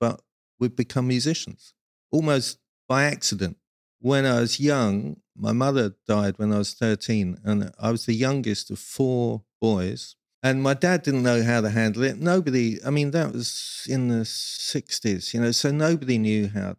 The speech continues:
to handle it. I saw everybody just break up. They couldn't talk. We couldn't mention her. Her name wasn't mentioned. So, so I think I've had this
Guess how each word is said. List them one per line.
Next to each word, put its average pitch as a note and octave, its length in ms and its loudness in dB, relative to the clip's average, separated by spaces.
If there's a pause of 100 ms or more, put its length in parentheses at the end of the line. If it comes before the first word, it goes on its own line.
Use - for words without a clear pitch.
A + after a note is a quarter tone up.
to G2+ 180 -10 (340)
handle G2 340 0
it. F#2 140 -6 (400)
I D3+ 120 2
saw D#3+ 280 2
everybody B2 680 0
just - 240 -4 (140)
break A#2 300 0
up. G#2+ 220 -2 (300)
They B2+ 100 0
couldn't G#2+ 360 -2
talk. B2 340 -2
We A2 140 -2
couldn't G2+ 300 -2
mention A2+ 380 -2
her. G#2 280 -2
Her G2 160 -8
name G2+ 280 -4
wasn't F#2 240 -12
mentioned. - 240 -14
So, C3 360 0
so C3+ 200 0
I C#3 60 2
think G3 260 -2 (640)
I've C3 140 -4
had E3+ 220 0
this - 300 0